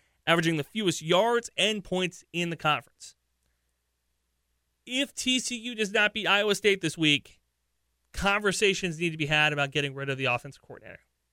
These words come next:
Conversations need to be had about getting rid of the offensive coordinator if T C U cannot beat Iowa State. They have a middle-of-the-pack defense, allowing over two hundred yards in the air, over a hundred and twenty yards on the ground.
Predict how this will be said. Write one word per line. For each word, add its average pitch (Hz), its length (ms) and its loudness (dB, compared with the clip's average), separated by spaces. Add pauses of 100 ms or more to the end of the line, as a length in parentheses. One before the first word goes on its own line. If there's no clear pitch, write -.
(1200)
Conversations 214 720 2
need 180 40 -10
to 185 60 -6
be 170 60 -4
had 160 380 4
about 147 320 0
getting 160 220 0
rid 151 80 2
of 143 60 -2
the 143 60 0
offensive 139 380 -2
coordinator 143 320 -2
if - 140 -10
T 208 200 0
C 180 160 -4
U 156 140 0
cannot 160 580 0 (440)
beat 165 340 0
Iowa 147 320 4
State. - 340 -6 (1200)
They 165 80 4
have 170 80 4
a 165 40 2
middle-of-the-pack 208 800 0
defense, 214 580 -2 (400)
allowing 160 360 4
over 151 220 -2
two 226 200 -4
hundred 214 200 -2
yards 196 420 2
in 156 100 -6
the 147 160 2
air, 196 300 4 (320)
over 139 200 0
a 131 60 -2
hundred 190 240 0
and 180 100 -4
twenty 185 240 -6
yards 165 280 -4
on 143 60 -8
the 131 60 -18
ground. 202 500 0